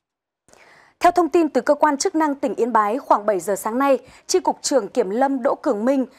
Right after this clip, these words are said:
đã đến phòng làm việc của Bí thư Tỉnh ủy Phạm Duy Cường, dùng súng quân dụng K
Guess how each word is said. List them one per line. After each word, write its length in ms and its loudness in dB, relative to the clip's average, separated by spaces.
đã 160 2
đến 200 0
phòng 220 0
làm 220 -2
việc 220 -2
của 120 -2
Bí 140 -6
thư 180 -4
Tỉnh 200 -4
ủy 180 -4
Phạm 260 -6
Duy 160 -4
Cường, 320 0
dùng 280 -2
súng 360 -4
quân 180 -2
dụng 200 -2
K 40 -2